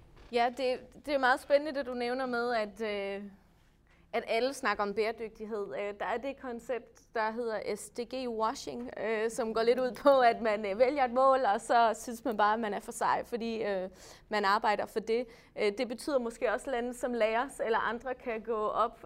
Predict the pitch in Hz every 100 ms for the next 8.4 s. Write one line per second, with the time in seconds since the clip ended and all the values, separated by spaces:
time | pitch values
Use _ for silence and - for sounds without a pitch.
0 | - 226 214 202 185 - 202 202 208 202
1 | 196 190 - - - - 214 202 196 190
2 | - 254 254 269 233 196 220 233 226 226
3 | 226 220 196 196 175 254 381 285 269 254
4 | 226 220 220 - - - - - 226 226
5 | 226 233 226 269 294 226 247 - 226 -
6 | - - - 240 254 220 196 - 208 220
7 | 220 220 220 208 - 208 202 - 185 190
8 | - - 214 208